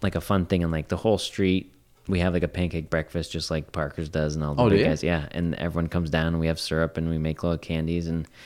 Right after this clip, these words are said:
Speaker 1: we give out syrup. And actually one of our neighbors, um, she's been looking to buy maple syrup candy. Um, and she was like, "I'm flying out to see my son in Seattle." And she goes, "Can I take one of these to him?" And it was, like, a little maple leaf that we made.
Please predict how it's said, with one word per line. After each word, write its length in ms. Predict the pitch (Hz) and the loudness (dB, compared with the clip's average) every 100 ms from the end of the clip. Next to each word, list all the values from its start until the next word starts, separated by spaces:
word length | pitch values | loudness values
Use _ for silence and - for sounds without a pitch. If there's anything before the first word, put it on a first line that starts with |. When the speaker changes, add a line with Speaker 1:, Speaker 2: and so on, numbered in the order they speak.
| - - - - | -20 -20 -20 -4
Speaker 1:
we 80 | 98 | 2
give 220 | 90 87 | 4 6
out 240 | 85 82 | 6 4
syrup. 260 | - 92 90 | 4 2 4
And 80 | 92 | 4
actually 260 | 95 98 98 | 2 2 2
one 120 | 92 | 2
of 60 | 90 | 2
our 100 | 87 | 2
neighbors, 580 | 87 104 92 78 78 - _ - - - | 2 4 2 0 -4 -14 _ -20 -20 -10
um, 420 | - 90 82 80 - - | 0 2 2 0 -4 -8
she's 280 | - 110 92 | -4 -2 0
been 220 | 98 92 | 2 4
looking 300 | 120 - 104 | 4 4 2
to 40 | |
buy 540 | 85 87 95 101 82 80 - _ _ - _ _ _ _ _ - | 2 4 4 4 2 -2 -10 _ _ -20 _ _ _ _ _ -10
maple 280 | 85 90 85 | 2 4 4
syrup 320 | 80 85 82 | 0 2 0
candy. 480 | - 110 123 76 - - _ | 2 2 2 0 -6 -16 _
Um, 380 | 80 76 73 - - | -2 -2 -2 -6 -2
and 240 | 87 80 | -2 -2
she 140 | - | -2
was 180 | 82 80 | -2 -2
like, 220 | 76 78 | 0 0
"I'm 100 | 80 | -2
flying 360 | 78 - 107 98 | -2 2 4 4
out 200 | 95 - | 2 0
to 160 | - 82 | -6 -6
see 200 | - 110 | -2 0
my 140 | 90 | 2
son 280 | 82 - 98 | 0 0 2
in 180 | 90 80 | 2 0
Seattle." 540 | - 95 98 120 78 | -2 0 2 2 2
And 140 | 76 82 | 0 -4
she 120 | - | -4
goes, 360 | 87 78 76 | -2 -2 -4
"Can 180 | - - | -8 -8
I 40 | 87 | -6
take 260 | - 95 | -6 -6
one 80 | 101 | -2
of 60 | 92 | -2
these 160 | 95 | -4
to 100 | - | -6
him?" 240 | 76 82 107 | -6 -4 -4
And 100 | - | -4
it 60 | 85 | -4
was, 100 | 73 | -4
like, 140 | 76 | -6
a 40 | 78 | -6
little 140 | 76 | -6
maple 300 | 73 76 78 | -6 -8 -8
leaf 180 | 78 76 | -8 -8
that 140 | 73 65 | -8 -8
we 80 | |
made. 240 | 78 76 | -6 -6